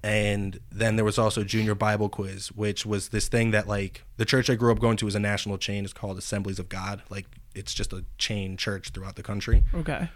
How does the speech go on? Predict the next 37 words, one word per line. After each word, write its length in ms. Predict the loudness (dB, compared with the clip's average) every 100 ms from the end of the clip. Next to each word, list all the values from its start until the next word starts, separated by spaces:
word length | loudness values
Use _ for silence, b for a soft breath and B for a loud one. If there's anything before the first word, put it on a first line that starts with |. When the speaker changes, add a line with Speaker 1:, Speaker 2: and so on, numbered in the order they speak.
| -6
Speaker 1:
So 240 | 0 0
this 240 | 4 2 4
competition 580 | 4 4 2 0 2
was 140 | 0 -2
through 340 | 0 2 2
other 400 | 2 0 0 -2 -2
Assemblies 420 | 0 0 0 -2
of 100 | -4
God 260 | -8 -8 -8
churches. 500 | -8 -10 -14 -14 -8
So, 180 | -2 0
like, 140 | 0
we 80 | 0
would 140 | 0 2
meet 280 | 2 2 4
other 240 | 4 2
churches 640 | 2 0 0 -4 -4 -8 -4
throughout 280 | 0 0 0
the 60 |
state 480 | -6 -2 0 0 -2
and, 400 | -4 -6 -6 -8 -10 -8
like, 160 | -8
the 60 | -6
tri-state 500 | -4 -4 -4 -6 -6
area 440 | -4 -2 -4 -6 B B B B -6
and 120 | -2
get 160 | -2 -2
together 400 | 0 0 0 -2
and 160 | -2
do 160 | 0 2
Speaker 2:
No 240 | 2 0
shit. 500 | -2 -8 -8 -8 -8 -2
Speaker 1:
Bible 300 | 2 2 0
quiz 340 | 0 -2 0 -2
matches 400 | -4 -6 -8 -8
and 100 | -8
stuff. 420 | -8 -10 -14